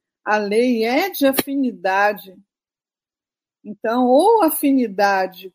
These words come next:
com a necessidade de progresso no mesmo patamar, ou a lei de ajuda, né?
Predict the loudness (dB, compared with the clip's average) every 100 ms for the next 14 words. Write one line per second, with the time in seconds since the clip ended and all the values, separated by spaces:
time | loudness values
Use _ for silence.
0 | _ 0 2 4 2 0 -6 -8 -4 -4
1 | -4 -6 -8 -10 -10 -10 -4 -2 -2 -6
2 | -14 -10 -6 -4 0 4 4 2 -4 -8
3 | -2 -2 -2 -4 -6 -6 -8 -8 -8 -8
4 | -8 -6 -6 -4 -2 -2 -6 -12 _ _
5 | _ _ 4 4 2 -2 0 4 6 6
6 | 2 -6 -16 -6 0 2 2 -2 -6 _
7 | _ _ -8 -8 -2 2 4 4 0 -4
8 | -4